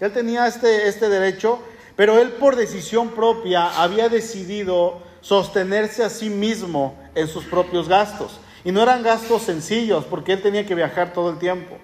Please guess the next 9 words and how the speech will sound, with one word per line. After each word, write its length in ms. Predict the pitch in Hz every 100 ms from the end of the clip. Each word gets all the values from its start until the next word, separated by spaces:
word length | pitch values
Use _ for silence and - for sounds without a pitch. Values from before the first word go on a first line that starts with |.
| - - -
Él 140 | 185
trabajaba 600 | 208 202 175 202 226 226
para 220 | 190 165
pagar 260 | 170 170 180
sus 140 | 170
viajes, 380 | 151 196 196 202
trabajaba 520 | - 165 160 180 190
para 240 | 180 160 156
pagar 320 | 156 170 175